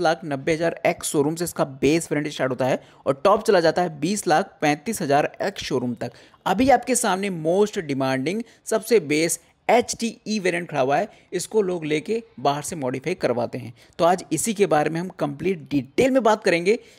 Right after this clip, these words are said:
इसके एक्सटीरियर से लेकर इंटीरियर तक, इंजन, फीचर्स, then प्राइस के बारे में। तो सबसे पहले बात करते हैं कलर चॉइसेस की। तो अभी आप देख रहे हैं इसके व्हाइट कलर को, जो कि सबसे प्यारा लगता है। इसके अलावा सिल्वर, ब्लैक, ये बहुत सारी कलर चॉइसेस आपको देखने को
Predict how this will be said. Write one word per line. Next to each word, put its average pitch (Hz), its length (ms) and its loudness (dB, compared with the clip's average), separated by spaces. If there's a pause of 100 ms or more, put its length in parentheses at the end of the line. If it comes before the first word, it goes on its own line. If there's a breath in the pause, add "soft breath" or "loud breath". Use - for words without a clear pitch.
(100)
इसके 180 440 2
एक्सटीरियर 214 520 0
से 214 120 -4
लेकर 185 340 0
इंटीरियर 165 520 -2
तक, 190 180 -4 (320 soft breath)
इंजन, 170 480 -2 (160)
फीचर्स, 175 420 -2 (100)
then 160 220 0 (100)
प्राइस 107 220 -6
के 120 100 -8
बारे 113 200 -4
में। 135 140 -12 (260 soft breath)
तो 147 80 -16
सबसे 240 280 -2
पहले 226 200 2
बात 165 220 2
करते 160 240 -2
हैं 196 160 -10
कलर 151 260 2
चॉइसेस 135 400 -2
की। - 180 -14 (260 soft breath)
तो 170 60 -2 (100)
अभी 196 220 2
आप 214 120 6
देख 180 220 2
रहे 196 40 -4
हैं 196 40 -4
इसके 190 200 -2
व्हाइट 139 420 2
कलर 165 220 4
को, 226 160 -2
जो 190 120 -4
कि 208 140 -10
सबसे 185 280 -10
प्यारा 147 260 2
लगता 151 280 -2
है। 175 140 -2 (300 soft breath)
इसके - 280 -2
अलावा 156 500 4 (280 soft breath)
सिल्वर, 156 580 4 (180)
ब्लैक, 156 420 4
ये 226 60 -4
बहुत 170 220 -4
सारी 185 120 -4
कलर 160 220 -2
चॉइसेस 151 320 -8
आपको 147 240 -6
देखने 135 300 -6
को 185 180 -2